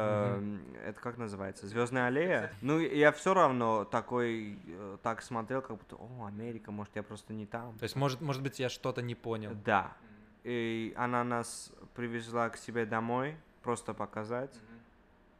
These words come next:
Speaker 1: Мы там кофе попили, потом пошли к бабушке. Бабушка живёт, наверное, там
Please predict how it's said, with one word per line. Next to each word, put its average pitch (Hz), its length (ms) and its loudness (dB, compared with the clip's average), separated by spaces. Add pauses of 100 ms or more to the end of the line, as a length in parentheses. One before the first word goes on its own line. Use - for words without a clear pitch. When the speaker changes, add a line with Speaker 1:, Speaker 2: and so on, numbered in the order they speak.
Speaker 1:
Мы 110 160 -6
там 101 180 -4
кофе 95 300 -10
попили, - 380 -10
потом 104 320 -10
пошли 104 260 -10
к 107 40 -10
бабушке. 117 440 -4
Бабушка 101 400 -6
живёт, 98 340 -8
наверное, 92 420 -10
там - 220 -12